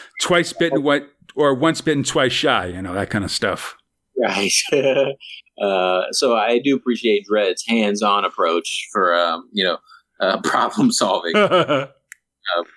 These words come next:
Speaker 2: but it also covered a lot of different genres. There was a, you know, a, uh, uh, uh, what's it called? A war among the people, and then it turns out that's a part of a larger war, and that turns on that's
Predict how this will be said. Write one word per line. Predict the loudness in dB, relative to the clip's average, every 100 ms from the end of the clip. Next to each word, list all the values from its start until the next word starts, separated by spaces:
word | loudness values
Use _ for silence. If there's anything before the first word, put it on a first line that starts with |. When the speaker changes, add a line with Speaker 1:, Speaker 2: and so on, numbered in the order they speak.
| -20 _ -6
Speaker 2:
but | 0
it | 2 2
also | 2 -2 -2
covered | 0 0 2
a | 2
lot | 2 2
of | 2
different | -2 -2 0
genres. | 0 0 -2 -6 -4
There | -2 0
was | 0 0
a, | 0
you | 0
know, | 0 -2
a, | -4 -8 _ _ _ -4
uh, | -2 0 -2 -4 -8 _ _ -10
uh, | -6 -6 -8 _ _ _ -8 -2
uh, | -2 -2 -8 _ _ -18 -8
what's | 0 0 0
it |
called? | 0 0 0 -2 _ _ _
A | 2
war | 4 4 2
among | 2 2 2 2 2 0
the | 0
people, | 0 2 2 4 2
and | 0 0
then | 0 0
it | 0 -2
turns | 0
out | 0 0
that's | 0
a | -2
part | 0 0
of | 2
a |
larger | 2 2 0 0 0
war, | 2 2 2 2
and | -2
that | -4
turns | -4 -2 0
on | 0 0 0
that's | 0 -2